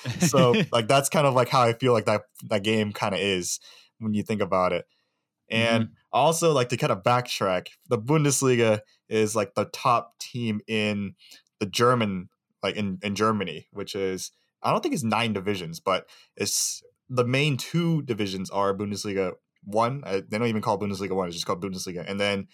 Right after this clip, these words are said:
Speaker 1: the
Speaker 2: Yeah.
Speaker 1: second division under them is Bundesliga two, which is
Speaker 2: Mm-hmm.
Speaker 1: weird because now, when you go back to England,
Speaker 2: Yeah, it's flipped.
Speaker 1: it's flipped,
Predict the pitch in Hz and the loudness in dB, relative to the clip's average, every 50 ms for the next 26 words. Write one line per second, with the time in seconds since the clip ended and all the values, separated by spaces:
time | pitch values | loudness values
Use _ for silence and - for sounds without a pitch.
0 | _ - - - - - - 123 123 113 107 104 107 95 104 92 104 104 98 95 | _ -14 -8 -6 -2 -2 0 0 -2 -2 -2 -2 -4 -2 -2 -2 -2 -2 -2 -2
1 | 90 90 87 82 92 95 92 92 87 - - 95 98 95 87 87 82 - - - | -4 -6 -8 -8 -8 -8 -6 -8 -10 -10 -12 -12 -12 -10 -10 -10 -10 -10 -6 -6
2 | 131 95 80 - _ _ _ _ _ _ _ _ _ _ _ - - 117 117 - | -6 -6 -6 -8 _ _ _ _ _ _ _ _ _ _ _ -10 -6 -4 -2 -2
3 | 156 160 143 _ _ _ _ - 101 110 135 139 127 110 101 87 82 98 92 - | -2 -4 -6 _ _ _ _ -8 -2 0 2 4 4 4 2 0 -4 -8 -8 -6
4 | - 95 95 104 107 104 107 107 107 104 101 98 - _ _ - 113 107 101 - | -6 -6 -4 -2 0 2 2 4 4 2 2 0 -4 _ _ -8 -8 -8 -4 0
5 | - 123 117 110 110 - - 110 120 120 107 98 92 90 90 90 _ _ _ _ | 0 2 2 0 -2 -2 -4 -4 -4 -2 -2 -2 -2 -4 -6 -10 _ _ _ _
6 | _ _ _ _ _ _ _ _ _ _ - - 117 113 110 107 107 - - - | _ _ _ _ _ _ _ _ _ _ -4 -2 0 0 0 0 -2 -4 -6 -2
7 | - 135 139 - - _ - - 123 113 - - - - 156 165 143 - - - | 0 0 0 0 -2 _ -4 -2 0 0 0 -4 -4 0 2 2 2 0 -4 -10